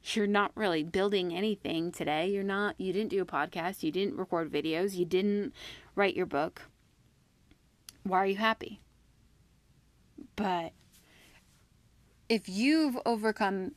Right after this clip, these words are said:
mental illness, or anyone out there who has overcome mental illness will know, how could you not be happy when you're living without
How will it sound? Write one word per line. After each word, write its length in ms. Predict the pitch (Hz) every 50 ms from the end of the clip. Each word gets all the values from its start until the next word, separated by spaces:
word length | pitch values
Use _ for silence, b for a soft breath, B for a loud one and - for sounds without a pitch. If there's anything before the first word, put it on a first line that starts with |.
| - - -
mental 460 | - 202 196 175 180 170 - 180 - -
illness, 440 | - 175 175 170 170 170 160 - -
or 60 | - -
anyone 560 | - 220 240 240 247 240 233 226 226 226 226 - -
out 220 | 196 196 196 -
there 260 | 196 180 180 180 170 170
who 120 | 175 170
has 560 | 165 - - 180 170 170 160 160 165 165 - -
overcome 520 | - 180 - - - - - 165 160 165 160
mental 340 | 156 151 160 156 - - - -
illness 520 | 170 170 156 156 151 - 165 - - - B B B B B B B B B B B B - -
will 300 | - - 185 202 185 185
know, 760 | 196 190 190 190 190 185 175 165 156 160 - - - - - - - - - - - - - - - - - - - - - - - - - - - - -
how 220 | - - 196 196
could 240 | 190 - 208 175 -
you 80 | 190 190
not 260 | 190 185 175 175 -
be 120 | - 180
happy 360 | 175 180 160 160 - 170 160
when 160 | 170 165 165 160
you're 120 | 165 165
living 300 | 165 170 - - - -
without 300 | 170 165 - - -